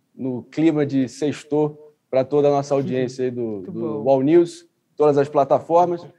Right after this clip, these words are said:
Speaker 1: Mas é isso, a política é um espetáculo apaixonante e, é, eu, você há de concordar comigo que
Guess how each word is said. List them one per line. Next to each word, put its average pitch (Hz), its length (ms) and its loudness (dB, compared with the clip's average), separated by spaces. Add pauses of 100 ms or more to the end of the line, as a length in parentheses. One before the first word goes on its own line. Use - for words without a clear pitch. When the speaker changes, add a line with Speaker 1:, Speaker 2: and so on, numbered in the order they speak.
(160)
Speaker 1:
Mas - 120 -4
é 214 120 6
isso, 165 120 0
a 170 40 2
política 220 340 -2
é - 20 4
um 202 40 0
espetáculo 180 520 0
apaixonante 170 800 -4 (420)
e, 151 260 2
é, 143 380 6 (140)
eu, 147 220 -8 (140)
você 143 280 0
há 160 80 6
de 151 100 -2
concordar 147 460 2
comigo 139 460 -4
que 131 480 -4